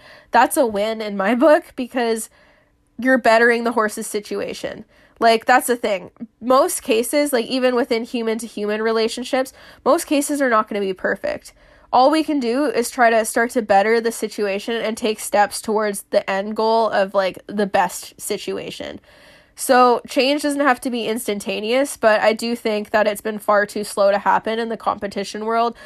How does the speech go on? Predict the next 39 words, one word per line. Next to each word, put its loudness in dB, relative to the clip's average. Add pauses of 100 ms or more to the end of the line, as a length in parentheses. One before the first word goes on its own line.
(140)
with -4
regards 2
to -2
regulations -2
and -6
whatnot. 0 (280)
And 4
I 6
also 4
think -2
the -4
competition -2
world 0
is -8
really -2
behind 0
in -4
terms -6
of, -2
like, 0
developing 0
more 0
accessibility -2
for, -4
like, -2 (300)
disabled 4
riders 4
or -2
riders 2
of -4
lower 0
financial -4
brackets 0
and -6
so -2
on -2
and -8
so -4
forth. 0